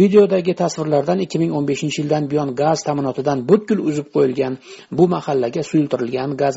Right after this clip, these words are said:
vaqtida yetkazib berilmayotgani anglashiladi. Norozilar oldiga kelgan Xonqa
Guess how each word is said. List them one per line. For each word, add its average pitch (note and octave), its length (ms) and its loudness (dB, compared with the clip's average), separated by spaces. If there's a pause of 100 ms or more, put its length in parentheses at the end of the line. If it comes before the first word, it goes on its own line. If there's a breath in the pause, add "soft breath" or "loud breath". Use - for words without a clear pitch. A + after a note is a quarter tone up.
vaqtida B2 320 -4
yetkazib C3 380 -4 (100)
berilmayotgani D3+ 840 0
anglashiladi. B2 540 -6 (460 loud breath)
Norozilar G#3 420 6 (180)
oldiga F3+ 380 2
kelgan E3+ 340 -2
Xonqa E3 260 0